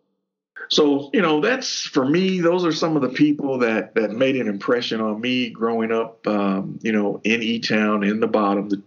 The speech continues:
two people I mentioned literally lived right around the corner from my house. And when I go back to E-Town, I was home, um, September, I actually stopped by and, and visited with Mister Compton.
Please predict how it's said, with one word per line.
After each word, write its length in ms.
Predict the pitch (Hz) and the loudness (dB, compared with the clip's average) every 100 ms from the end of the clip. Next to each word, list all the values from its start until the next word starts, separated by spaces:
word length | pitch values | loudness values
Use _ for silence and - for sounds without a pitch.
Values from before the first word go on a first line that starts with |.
| - | -4
two 160 | 123 | -2
people 320 | 120 120 117 | 0 0 2
I 80 | 107 | 0
mentioned 480 | 107 107 107 104 98 | 0 0 0 -2 0
literally 480 | 95 120 127 113 101 | 2 4 4 2 2
lived 600 | 101 117 117 110 101 - - - - | 2 2 4 2 0 -6 -14 -16 -6
right 240 | - 120 | 0 2
around 300 | 123 120 110 | 4 2 0
the 80 | 107 | -2
corner 380 | - 120 117 107 | -4 -2 0 0
from 240 | - 107 | 0 -2
my 180 | 98 95 | 0 -2
house. 480 | - 113 98 95 - - - - - | -2 -2 -2 -4 -10 -14 -16 -12 -2
And 200 | 101 98 | 0 2
when 100 | 104 | 2
I 120 | 113 | 2
go 160 | 117 | 2
back 300 | 113 113 117 | 2 0 0
to 60 | 101 | 0
E-Town, 420 | 117 120 98 98 | -2 0 0 0
I 160 | 98 98 | 0 0
was 180 | 101 101 | 0 0
home, 440 | 117 113 113 110 | 0 0 0 0
um, 300 | 104 98 98 | 0 0 -2
September, 680 | - - - 135 113 101 98 - - | -2 -2 0 0 2 0 0 -8 -8
I 100 | - | -2
actually 260 | 131 - 127 | -2 0 -2
stopped 460 | - - 123 120 107 | -2 0 -2 0 -2
by 380 | 117 110 107 | 0 0 0
and, 320 | 104 85 98 - | 0 -2 -4 -4
and 200 | 98 101 | -4 0
visited 460 | 117 113 107 101 | 0 2 0 0
with 160 | 104 - | -4 -4
Mister 220 | 107 - | -6 -6
Compton. 520 | - 120 110 110 107 | -6 -4 -2 -2 -4